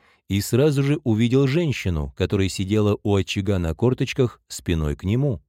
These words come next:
Лу Чинькан окликнул ее. Пораженная женщина обернулась и некоторое время молча смотрела на мужчину. «А я так надеялась, что ты не вернешься», наконец проговорила она.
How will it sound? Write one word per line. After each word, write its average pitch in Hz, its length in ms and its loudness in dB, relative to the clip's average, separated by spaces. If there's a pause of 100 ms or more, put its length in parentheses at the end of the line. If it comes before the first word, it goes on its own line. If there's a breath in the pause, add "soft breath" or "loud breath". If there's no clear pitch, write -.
(520 soft breath)
Лу 90 260 0
Чинькан 135 580 0
окликнул 110 600 0
ее. 110 320 2 (600)
Пораженная 92 760 0
женщина 98 540 -2
обернулась 101 720 -2 (340 soft breath)
и 98 120 0
некоторое 135 480 2
время 143 300 2
молча 127 440 2
смотрела 113 560 2
на 117 100 2
мужчину. 143 640 -2 (1000 soft breath)
«А 123 140 2
я 151 180 2
так - 300 -4
надеялась, 156 760 0 (380)
что - 320 -4
ты 160 220 -2
не 156 160 0
вернешься», 170 920 -4 (540)
наконец 101 480 2
проговорила 101 580 2
она. 131 340 0